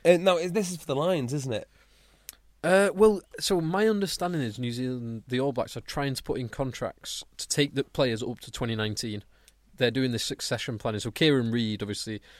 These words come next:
Speaker 2: fairly famous. He, he would have had some big money offers,
Speaker 1: Yeah.
Speaker 2: but he re-signed. The captain, the star, re-signed,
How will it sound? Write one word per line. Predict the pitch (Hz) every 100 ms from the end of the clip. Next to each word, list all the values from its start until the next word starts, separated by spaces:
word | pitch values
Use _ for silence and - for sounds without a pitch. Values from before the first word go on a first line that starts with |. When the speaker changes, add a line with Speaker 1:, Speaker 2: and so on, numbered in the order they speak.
| - _ -
Speaker 2:
fairly | - 117 113 104
famous. | - 113 104 -
He, | 113 113
he | 123
would | 113
have |
had | 107 -
some | 113 101 -
big | 127 113 104
money | 104 101 104
offers, | 98 - 98 104
Speaker 1:
Yeah. | 101 - _ -
Speaker 2:
but | 113
he | 127 120
re-signed. | 110 104 - 107 101 98
The | 101
captain, | - 156 - - 113 104 - _ _ _ - _
the | 101
star, | - 110 101 98 - _ _
re-signed, | 117 113 104 - 101 98 98